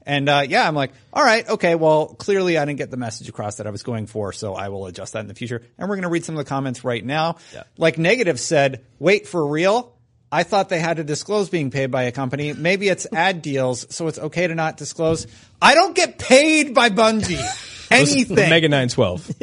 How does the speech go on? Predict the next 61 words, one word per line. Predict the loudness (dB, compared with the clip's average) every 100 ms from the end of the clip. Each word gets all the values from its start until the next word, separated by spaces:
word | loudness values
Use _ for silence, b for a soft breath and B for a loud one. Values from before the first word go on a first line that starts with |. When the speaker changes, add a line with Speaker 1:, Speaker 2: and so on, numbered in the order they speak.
| 0
Speaker 2:
Yeah. | 0 2 0 -2 -10
Speaker 3:
You |
said | -6 -4
that. | 0
Speaker 2:
Yeah, | 2 4
so | 4 4
that's | 4 2
a |
Speaker 1:
Oh, | 4
that |
Speaker 2:
thing. | 2
Speaker 1:
was | 0
a |
Mega | -2 -2 -2
nine | -6 -8
twelve. | -12 -2
Speaker 2:
Yeah. | 0 0 -2
So | 0 2
Speaker 1:
Yeah. |
Speaker 2:
basically, | 4 2 2 -4 -4 -2
like, | -2 2
that, | 4 4 2
again, | -2 -2 -2 -6 -8
uh, | -8 -4
that | -2 -2 -6 -6
comes | -4 -2
to | -2
the | 0
surface. | 0 -2 -6 B
We | 2
brought | 4 4
P | 0
C | -2 0
Doug | 6 6 6
on | 2
the | 2
show | 4 6 4
to |
lay | 2
Speaker 3:
Yeah. | 0
Speaker 2:
the | 2
salt | 2 4
Speaker 1:
Yeah. | 4
Speaker 2:
down, | 4 4 2
you | 0
know, | -2
so | -2
everybody | -2 -2 0
realized. | 0 0 0
But, | -2 -4 B B 0
yeah, | 2 4
that's | 2 0
what | -6
happens | -6 -6 -4 -4 -2
then | -2
when | -2
we're | -4
trying | -4 -2
to | -2
articulate | -6 -6 -6 -4 -2 -2
the | -4